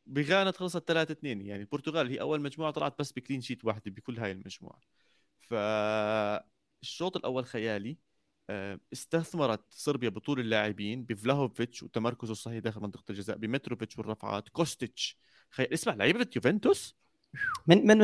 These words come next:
Speaker 2: من أول واحد ذكر أن لعيبة يوفنتوس قاعدة تصير سوبر هيروز بكأس العالم. أنا قلتها،
Speaker 1: أنت.
Speaker 2: مو طبيعي، مو طبيعي.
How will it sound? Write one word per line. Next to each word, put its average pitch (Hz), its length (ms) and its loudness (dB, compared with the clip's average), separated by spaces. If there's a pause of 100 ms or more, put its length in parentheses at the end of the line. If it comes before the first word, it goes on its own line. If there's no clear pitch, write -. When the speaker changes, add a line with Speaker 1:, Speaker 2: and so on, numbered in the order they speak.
Speaker 2:
من 233 100 12
أول 226 160 12
واحد 147 360 12
ذكر 165 400 8
أن 151 100 6
لعيبة 151 380 8
يوفنتوس 151 500 4
قاعدة 147 200 10
تصير 165 240 10
سوبر 139 300 6
هيروز 151 300 4
بكأس 131 300 0
العالم. 120 280 2 (840)
أنا 165 120 10
قلتها، 180 300 6
Speaker 1:
أنت. 120 80 -2 (200)
Speaker 2:
مو 196 60 8
طبيعي، 247 520 4 (200)
مو 165 100 4
طبيعي. 170 440 2